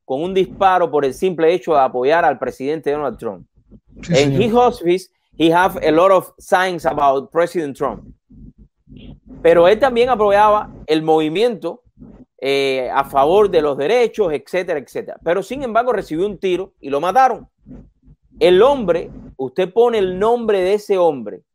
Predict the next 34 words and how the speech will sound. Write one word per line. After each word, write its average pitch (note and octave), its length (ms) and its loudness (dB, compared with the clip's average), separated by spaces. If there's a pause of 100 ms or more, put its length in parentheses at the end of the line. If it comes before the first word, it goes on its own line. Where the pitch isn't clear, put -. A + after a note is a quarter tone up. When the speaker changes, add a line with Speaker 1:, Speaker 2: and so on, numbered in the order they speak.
(360)
Speaker 1:
en C#3+ 260 -4
los C#3+ 140 0
buscadores D#3 580 -2
de G3+ 100 0
Google G#3 420 -2 (180)
y D3 120 -4
no F3 120 -4
aparece F#3 560 -4
casi E3 340 -8
nada. G2+ 320 -12 (640)
De E3+ 180 4
Speaker 2:
No. - 60 0
Speaker 1:
todas C4 280 6
estas, B3 240 2 (140)
de D#3+ 140 4
todas A3+ 340 4
estas, G3+ 400 0 (380)
eh, D3+ 360 6
cadenas F#3+ 380 2
de, D#3 440 4
de C#3 160 -10
noticias, C#3+ 560 -12 (460)
la D#3+ 360 -2
única A3+ 480 -4
que E3 140 -2
mencionaba D#3+ 840 -6
todo G3 400 2
respecto D#3 680 -6
a E3+ 80 -2
ese E3+ 200 -6
hombre F#3+ 400 -6
era D#3 260 -4
Fox - 440 -4
News. A2 400 -14